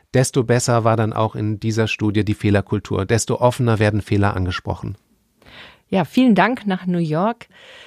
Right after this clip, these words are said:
Speaker 2: Max, wie wenden wir die Erkenntnisse der Arbeitspsychologin Elizabeth Morrison auf die Praxis an? Also was machen wir jetzt mit dem Fall Lieferando?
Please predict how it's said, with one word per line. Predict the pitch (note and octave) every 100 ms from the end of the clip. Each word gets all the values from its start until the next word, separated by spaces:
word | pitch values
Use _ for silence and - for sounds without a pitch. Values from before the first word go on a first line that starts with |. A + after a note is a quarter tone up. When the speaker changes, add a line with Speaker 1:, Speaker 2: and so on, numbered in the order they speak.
| - -
Speaker 2:
Max, | G3+ G#3+ - - - G3
wie | F3 G#3 A3 A3+ A3+ A3
wenden | - F#3+ A3+ A#3+ A#3+ A3+
wir | G3+ G#3+ G#3 G3+ G3+
die | F#3+ G3
Erkenntnisse | F3+ F3 - G3+ G#3 G3 - F#3+
der | F3 D#3+
Arbeitspsychologin | E3+ F#3 F3+ - - - F#3 E3+ F3+ F3 F3 E3 E3 E3
Elizabeth | D#3+ F3 F3 E3 E3
Morrison | E3+ E3 E3+ D#3+ E3+ E3
auf | - D#3+ -
die | - F3
Praxis | - G#3+ - - D3 -
an? | C3 B2
Also | C3+ E3
was | F3+ G3 F3+
machen | G3 G#3+ G3+
wir | G3
jetzt | F3 -
mit | F3 E3+
dem | E3
Fall | - D3+
Lieferando? | D3+ C#3 C#3 C3 A#2+ A2+